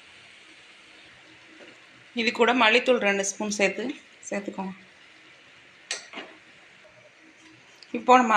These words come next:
அரைச்சி வச்ச தேங்காய் பேஸ்ட்டை சேர்த்துக்கோங்க. சேர்த்துக்கிட்டு தேவையான அளவு தண்ணி ஊத்திக்கோங்க. இப்போ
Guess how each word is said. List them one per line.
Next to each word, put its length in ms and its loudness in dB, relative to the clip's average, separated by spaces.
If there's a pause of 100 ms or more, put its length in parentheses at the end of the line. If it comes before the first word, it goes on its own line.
அரைச்சி 260 2
வச்ச 260 0
தேங்காய் 280 2
பேஸ்ட்டை 300 -6
சேர்த்துக்கோங்க. 500 -4 (1040)
சேர்த்துக்கிட்டு 500 2
தேவையான 300 4
அளவு 200 -2
தண்ணி 240 0
ஊத்திக்கோங்க. 400 -4 (1000)
இப்போ 140 0